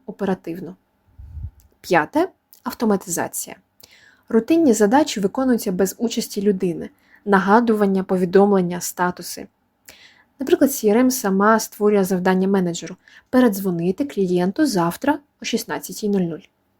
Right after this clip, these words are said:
І останнє — аналітика та звіти. Платформа показує, скільки лідів, хто купив, яка кампанія спрацювала,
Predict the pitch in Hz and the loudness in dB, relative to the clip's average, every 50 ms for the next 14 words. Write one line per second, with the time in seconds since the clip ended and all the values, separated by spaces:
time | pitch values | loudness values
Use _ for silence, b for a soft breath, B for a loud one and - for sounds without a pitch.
0 | _ _ _ _ _ _ _ _ _ _ _ b b b b b b b b b | _ _ _ _ _ _ _ _ _ _ _ b b b b b b b b b
1 | _ _ _ _ - 311 311 - - 311 339 381 392 392 392 - _ _ _ _ | _ _ _ _ -14 -12 -12 -2 0 2 2 4 2 0 0 -2 _ _ _ _
2 | 208 190 190 214 269 285 277 254 - 233 220 - 196 190 196 180 180 170 - - | -2 2 2 4 4 2 2 0 0 -2 -2 -2 -2 -4 -4 -6 -6 -8 -8 -12
3 | - _ _ _ _ b b b b b b b b b b - 254 247 - - | -18 _ _ _ _ b b b b b b b b b b -4 -4 -2 2 4
4 | 403 415 370 349 339 - 277 277 - 214 190 180 180 - 101 - - - - - | 6 6 6 6 4 2 -2 -2 0 0 0 0 -2 -8 -12 -12 -10 -10 -12 -10
5 | - - 320 311 - - - 202 202 202 180 190 196 202 202 - - - - _ | -8 -6 -6 -6 -6 -10 -6 -4 -4 -4 -2 -2 -2 -2 -4 -4 -8 -14 -20 _
6 | _ - - - 302 302 294 - 180 - - 175 180 190 - - _ 196 196 196 | _ -20 -6 -2 -2 -2 -2 -4 -8 -6 -4 -4 -4 -4 -6 -8 _ -4 -4 -4
7 | - 294 302 302 254 202 190 185 214 214 214 208 190 185 - - 170 170 - - | -2 -4 -2 0 0 0 0 0 0 2 2 2 0 0 -2 -6 -8 -8 -6 -6
8 | 175 180 202 240 247 240 220 | 0 4 4 4 4 2 -2